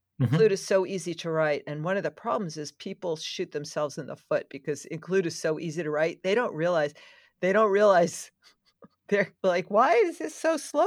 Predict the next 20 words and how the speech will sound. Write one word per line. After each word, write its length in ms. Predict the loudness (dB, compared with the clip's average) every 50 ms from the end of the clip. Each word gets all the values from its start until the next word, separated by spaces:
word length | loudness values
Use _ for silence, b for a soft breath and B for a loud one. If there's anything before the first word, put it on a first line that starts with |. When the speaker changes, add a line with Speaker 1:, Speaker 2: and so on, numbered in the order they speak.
| 4 4
Speaker 2:
now 180 | 4 2 2 2
that 140 | 2 0 0
we're 80 | 0 0
using 300 | 0 0 -2 -6 -6 -8 -8
a 40 | -8 -4 -2 -2
Speaker 1:
<laughs> 0 |
Speaker 2:
production 420 | 0 0 -2 -2 -2 -4 -4 -2
database?" 580 | -2 -2 -2 -2 -2 -2 -2 -2 -2 -6 -6 -4
Right? 240 | -4 -4 -4 -4
'Cause 240 | -6 -6 -6 -6 -8
you 80 | -10 -6
just 240 | -6 -6 -8 -4 _
brought 220 | -2 -2 0 -2
back 220 | -2 -4 -4 -4 -8
a 40 | -14
million 300 | -14 -12 -12 -10 -4 -2
records 440 | -2 -2 0 0 -2 -2 -2 -4 -6
when 100 | -8 -6
you 80 | -6 -6
only 300 | -6 -6 -6 -8 -10